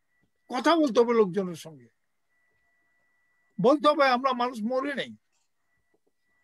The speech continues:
উদীচী থেকে যারা এসছেন, যোগ দিয়েছেন, আপনাদের সঙ্গে আমার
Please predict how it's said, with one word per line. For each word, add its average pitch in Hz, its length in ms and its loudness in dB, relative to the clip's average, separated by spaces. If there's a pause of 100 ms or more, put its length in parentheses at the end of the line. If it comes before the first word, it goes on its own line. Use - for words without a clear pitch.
(1040)
উদীচী 226 460 -2
থেকে 254 180 2 (140)
যারা 226 180 2 (120)
এসছেন, 196 340 0 (800)
যোগ 202 120 6 (120)
দিয়েছেন, 208 400 2 (640)
আপনাদের 214 360 -4
সঙ্গে 214 260 -4
আমার 214 160 0